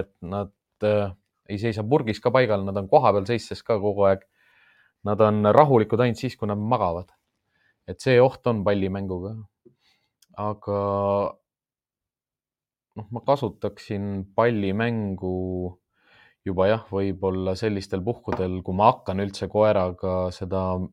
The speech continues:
mängu kasvatama, parandama ja meie vahelist mängusuhet nagu tõstma, seda kvaliteeti tõstma, siis ma pigem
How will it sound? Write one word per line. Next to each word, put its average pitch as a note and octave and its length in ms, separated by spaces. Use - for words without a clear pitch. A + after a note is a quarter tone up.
mängu F#2+ 1200
kasvatama, G2+ 680
parandama F#2+ 720
ja F#2 120
meie F#2+ 200
vahelist G2 560
mängusuhet G#2 640
nagu F#2 360
tõstma, G#2 500
seda G2+ 200
kvaliteeti G#2 560
tõstma, F#2+ 460
siis - 120
ma G2+ 80
pigem G2+ 500